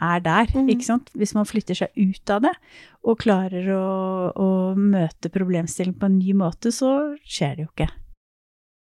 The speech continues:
Speaker 2: Ja, så, ehm, ukens, eh, lekse, det er faktisk bare å være veldig oppmerksom på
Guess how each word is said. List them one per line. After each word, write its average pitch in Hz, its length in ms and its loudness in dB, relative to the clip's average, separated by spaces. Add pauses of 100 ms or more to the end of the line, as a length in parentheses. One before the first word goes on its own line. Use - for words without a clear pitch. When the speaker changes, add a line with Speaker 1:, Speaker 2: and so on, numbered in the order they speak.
(260)
Speaker 2:
Ja, 185 140 -2 (140)
så, 196 420 -2 (180)
ehm, 190 640 -2 (920)
ukens, 185 520 0 (220)
eh, 185 220 -2
lekse, 208 640 -4 (640)
det 208 100 2
er 233 100 2
faktisk - 680 -8
bare 190 280 -2
å 185 60 -10
være 175 280 -6 (100)
veldig 170 320 -6
oppmerksom - 560 -8
på 190 260 -2